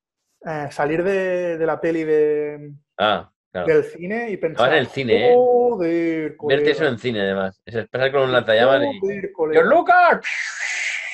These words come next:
Speaker 2: Ahora, ahora la ves como, como cuatro episodios juntos y de puta, muy bien.
Speaker 1: Sí, sí, dices,
Speaker 2: Sí,
Speaker 1: "Bueno, vale",
Speaker 2: pero en el
Speaker 1: pero
Speaker 2: cine, ahí,
Speaker 1: en
Speaker 2: pagando
Speaker 1: cambio,
Speaker 2: tu entrada.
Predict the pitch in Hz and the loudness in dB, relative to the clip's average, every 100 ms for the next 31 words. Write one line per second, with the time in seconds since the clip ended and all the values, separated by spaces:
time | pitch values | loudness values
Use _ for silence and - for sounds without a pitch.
0 | - _ _ _ _ _ _ _ _ _ | -12 _ _ _ _ _ _ _ _ _
1 | _ _ _ - - - 117 135 120 143 | _ _ _ -20 -20 -6 0 2 4 6
2 | 185 147 151 151 - _ _ _ _ 117 | 6 6 4 4 0 _ _ _ _ -8
3 | 110 - - 113 107 123 135 139 127 127 | -6 -6 -8 -6 0 0 0 -2 2 0
4 | 113 143 135 147 135 110 104 117 117 95 | 2 -2 0 -2 -2 -6 -6 -2 -4 -4
5 | 104 120 120 107 123 233 - 262 180 165 | -10 -4 -2 -2 -6 -10 -10 -8 -8 -6
6 | 156 202 180 104 - 175 165 156 123 123 | -4 -2 -2 -6 -12 -8 -8 -8 -6 -4
7 | 120 - 139 165 240 226 - 117 120 110 | -6 -8 -10 -8 -8 -10 -8 -6 -4 -8
8 | 92 _ _ - - 160 113 113 135 127 | -14 _ _ -20 -14 -4 0 0 0 -2
9 | 117 - 127 113 113 | -6 -2 0 0 -2